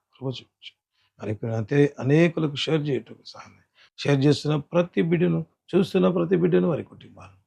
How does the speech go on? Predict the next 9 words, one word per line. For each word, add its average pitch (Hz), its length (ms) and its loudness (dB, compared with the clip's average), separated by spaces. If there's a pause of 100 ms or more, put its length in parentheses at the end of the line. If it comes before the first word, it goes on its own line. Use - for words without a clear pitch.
(440)
దీవించి, 110 440 -6
ఆశీర్వదించి, - 640 -14 (640)
మీరే 120 340 4
మహిమ 135 320 0
పొందమని - 1300 -18
యేసు 123 360 -4
నామమున 107 580 -8
అడుగుతున్నాము 101 580 -8
తండ్రి. 101 460 -14